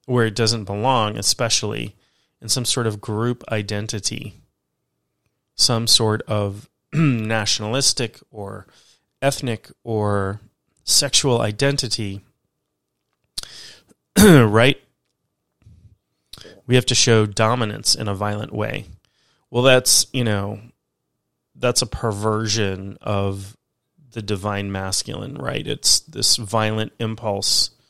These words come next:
I'm gonna have power over somebody else. And that is a major cause of the ills in the world.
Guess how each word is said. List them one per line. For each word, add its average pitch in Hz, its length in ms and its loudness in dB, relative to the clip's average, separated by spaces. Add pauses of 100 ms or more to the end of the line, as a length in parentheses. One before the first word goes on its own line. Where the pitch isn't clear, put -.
(460)
I'm 113 100 -2
gonna 113 120 2
have 104 160 -2
power 104 500 0
over 101 640 0 (1900)
somebody 110 320 2
else. 160 340 6
And 120 200 2
that 120 260 2
is 120 260 4
a - 120 0
major 110 440 -2
cause 98 640 0 (640)
of 107 460 2 (560)
the 107 340 -6 (100)
ills 113 600 4
in 113 120 -4
the 107 80 -2
world. 107 460 -2